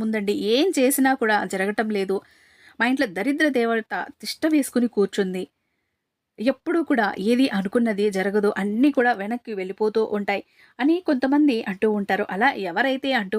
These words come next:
ఉంటారో అలాంటి వారైతే తప్పకుండా ఈ పరిహారాన్ని చేసి తీరాలండి. ఎందుకంటే ఈ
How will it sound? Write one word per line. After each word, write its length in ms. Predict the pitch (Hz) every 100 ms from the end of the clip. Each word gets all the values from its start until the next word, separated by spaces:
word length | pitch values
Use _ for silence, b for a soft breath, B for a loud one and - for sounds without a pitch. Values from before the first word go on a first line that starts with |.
| 214
ఉంటారో 340 | 190 170 196 320 b b b b _ -
అలాంటి 320 | 269 349 370 269
వారైతే 320 | 233 214 247 -
తప్పకుండా 500 | - - 285 240 240 262 262
ఈ 40 | -
పరిహారాన్ని 580 | 233 190 190 185 170 254 269 -
చేసి 320 | - 233 - 269
తీరాలండి. 500 | 202 190 185 175 165 - _ _ _ _ _ _ _ _ _ 214
ఎందుకంటే 480 | 294 381 262 226 269
ఈ 20 | -